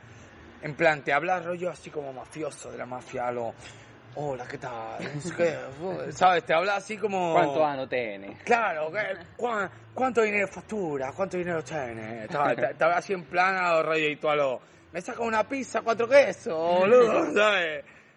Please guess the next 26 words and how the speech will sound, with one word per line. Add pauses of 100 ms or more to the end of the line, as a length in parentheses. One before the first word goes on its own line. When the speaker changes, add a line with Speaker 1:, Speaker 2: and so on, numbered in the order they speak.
(100)
Speaker 1:
"Una
pasta,
u-,
una
pasta
carbonara". (500)
Y
sí,
sí,
tío,
el,
el
pavo
debe
ser
mofas,
en
plan,
debe
ser
un
tío
serio,
muy
majo,
pero